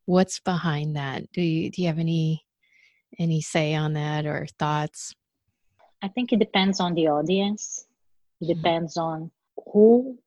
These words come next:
Speaker 2: is listening and what, how much are they open or not to who is speaking.
Speaker 1: Mm-hmm.
Speaker 2: And even though we are,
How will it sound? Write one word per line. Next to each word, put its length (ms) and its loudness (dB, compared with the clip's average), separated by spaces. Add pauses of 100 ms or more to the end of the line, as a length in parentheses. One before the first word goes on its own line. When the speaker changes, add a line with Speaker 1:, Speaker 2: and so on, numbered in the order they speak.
(280)
Speaker 2:
is 180 -2
listening 600 2 (720)
and 320 -4 (220)
what, 340 4 (800)
how 240 4
much 560 4 (180)
are 180 4
they 160 6 (100)
open 540 4 (280)
or 160 6
not 360 0 (480)
to 120 2
who 180 2
is 200 -4 (420)
speaking. 600 -2 (760)
Speaker 1:
Mm-hmm. 280 0 (760)
Speaker 2:
And 300 4 (260)
even 420 8
though 420 10
we 260 8
are, 400 6